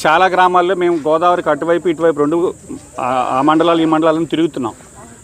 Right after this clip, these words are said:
షర్మిలారెడ్డి గారు ఏంటంటే, ఈ విధంగా వాళ్ళ నిర్వాసితుల సమస్యలు ఏమైతే ఉన్నాయో మీరు గ్రామాల్లోకి వెళ్ళి వాస్తవ పరిస్థితులు ఏంది, అసలు వాళ్ళకి అందుతున్నాయా, సరిగా సరైన సమయంలో ఇస్తున్నారా లేదా, వీటన్నిటి మీద కూడా మేము తిరుగుతున్నాం అన్ని గ్రామాల్లో.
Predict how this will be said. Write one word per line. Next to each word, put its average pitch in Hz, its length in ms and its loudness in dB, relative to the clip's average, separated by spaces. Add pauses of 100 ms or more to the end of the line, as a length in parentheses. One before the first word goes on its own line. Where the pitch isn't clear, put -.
(120)
షర్మిలారెడ్డి 175 460 2
గారు 165 140 2
ఏంటంటే, 160 360 0
ఈ - 20 2
విధంగా 170 240 0
వాళ్ళ 156 140 2
నిర్వాసితుల 156 500 -2
సమస్యలు 147 440 -4
ఏమైతే 147 320 0
ఉన్నాయో 139 400 0
మీరు 175 240 -2
గ్రామాల్లోకి 147 600 2
వెళ్ళి 120 340 -4 (540)
వాస్తవ 165 340 0
పరిస్థితులు 143 500 -2
ఏంది, 131 320 -4 (460)
అసలు 131 160 0
వాళ్ళకి 135 220 0
అందుతున్నాయా, 151 580 0
సరిగా 147 440 0 (220)
సరైన 147 240 2
సమయంలో 147 380 0
ఇస్తున్నారా 143 360 -2
లేదా, 135 160 -2
వీటన్నిటి 139 340 -2
మీద 156 220 0
కూడా 147 160 0
మేము 175 200 0 (160)
తిరుగుతున్నాం 160 420 -2
అన్ని 135 180 0
గ్రామాల్లో. 135 480 -2